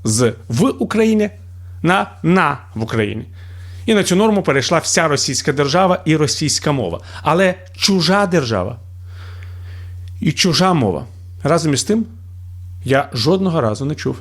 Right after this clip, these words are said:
від жодного українця пропозиції, щоб польською мовою також використовували в Україні, а не на Україні.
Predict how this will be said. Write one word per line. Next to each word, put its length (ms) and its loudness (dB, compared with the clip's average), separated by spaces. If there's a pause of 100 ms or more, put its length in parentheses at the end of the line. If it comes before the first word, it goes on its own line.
(1300)
від 180 2
жодного 420 2
українця 580 -2 (1300)
пропозиції, 640 0
щоб 300 -4
польською 440 0
мовою 300 0
також 680 -6 (1500)
використовували 880 0 (580)
в 220 2
Україні, 760 -2 (680)
а 120 2
не 100 2
на 240 4
Україні. 420 -8